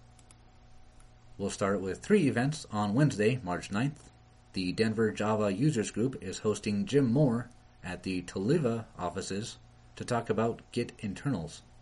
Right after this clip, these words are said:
Not sure if I said that company name right. Also on Wednesday is the first day in a twelve-week deep dive into U I and U X.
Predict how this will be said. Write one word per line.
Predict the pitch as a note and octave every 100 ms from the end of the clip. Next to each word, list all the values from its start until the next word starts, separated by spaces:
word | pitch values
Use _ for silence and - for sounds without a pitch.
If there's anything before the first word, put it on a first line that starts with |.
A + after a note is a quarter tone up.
| -
Not | G2+ G#2
sure | - G#2+
if | G#2+
I | -
said | A2+ G#2+
that | G#2 -
company | B2 - F2
name | E2 D#2+
right. | G#2 A3+ - - - - - - - - - - - - - - - - -
Also | G2 G#2+
on | G#2 G2+
Wednesday | A#2+ A2+ C3+ C3+
is | A#2 G#2
the | A2 G2+
first | - C#3 C3+
day | A2 A#2 G#2
in | F#2
a | E2+
twelve-week | - D3 A2+ A#2+ B2+ - - -
deep | D3+ D3+
dive | - A2+ A#2 A2
into | G2+ F#2 - F#2+
U | G2 C3+ F#2+
I | G#2+ A2
and | F2 F2 F2
U | G2
X. | - D#3 D#3 -